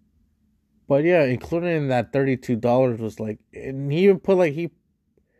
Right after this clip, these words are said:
he, since he did, like, a little bit of a close shave, he actually, you know, put a w-, towel, like, hot towel.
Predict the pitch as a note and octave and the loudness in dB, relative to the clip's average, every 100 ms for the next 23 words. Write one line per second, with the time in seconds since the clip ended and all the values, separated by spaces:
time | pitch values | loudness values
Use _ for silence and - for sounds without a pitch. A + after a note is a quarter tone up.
0 | _ _ _ _ _ _ _ _ _ _ | _ _ _ _ _ _ _ _ _ _
1 | _ _ C3 C3+ C3+ B2+ D#3 D3 C#3 D#3 | _ _ -4 -2 0 0 -2 0 -2 2
2 | D#3 C#3 C3 B2 C3+ C#3+ C#3+ B2+ - C#3+ | 2 4 2 2 0 0 -2 -2 -4 -2
3 | C3 - C#3 D3 C3 C3+ C3+ - B2 A#2 | -2 0 -2 -2 -2 -4 -4 -4 -2 0
4 | B2 G#2+ - _ - A#2+ A#2 D3 C#3 A#2+ | 0 -2 -10 _ -10 -8 -4 -2 0 -2
5 | A#2 - B2+ C3+ C3 A2+ A2+ - C3 B2 | -8 -10 -4 0 0 0 -2 0 -2 0
6 | C3+ C#3 A#2 | 0 2 0